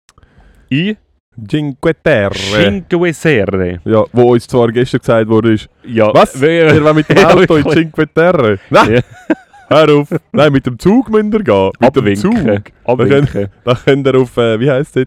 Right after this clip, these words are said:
Speaker 2: dort?
Speaker 1: S-, äh, La Spezia.
Speaker 2: La Spezia und dann geht ihr gescheiter mit dem Zug.
Speaker 1: Genau.
Speaker 2: Dann kommen wir überall super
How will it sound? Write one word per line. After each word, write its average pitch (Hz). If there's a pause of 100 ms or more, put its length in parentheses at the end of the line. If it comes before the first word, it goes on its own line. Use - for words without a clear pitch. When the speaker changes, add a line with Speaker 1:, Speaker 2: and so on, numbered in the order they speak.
Speaker 2:
dort? 143
Speaker 1:
S-, -
äh, 92
La 101
Spezia. -
Speaker 2:
La 123
Spezia 156
und 127
dann 135
geht 135
ihr 135
gescheiter 196
mit 180
dem 175
Zug. 92
Speaker 1:
Genau. 101
Speaker 2:
Dann -
kommen 131
wir 127 (160)
überall 151
super 143